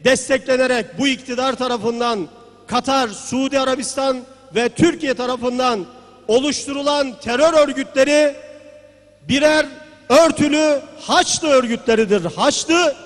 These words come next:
ordularıdır. Zaten örtüsü de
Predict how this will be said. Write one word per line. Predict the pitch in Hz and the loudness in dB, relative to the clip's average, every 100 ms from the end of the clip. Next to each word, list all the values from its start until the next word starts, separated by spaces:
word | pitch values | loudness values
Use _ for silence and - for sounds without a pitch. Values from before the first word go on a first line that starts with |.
| - - | -20 -2
ordularıdır. | 226 269 262 247 240 220 214 156 - - - - | 4 4 4 0 0 0 -2 -6 -14 -20 -20 -12
Zaten | 151 277 294 320 277 | -2 0 2 0 2
örtüsü | 247 294 311 269 269 | 2 2 0 -2 0
de | 269 254 | -2 -2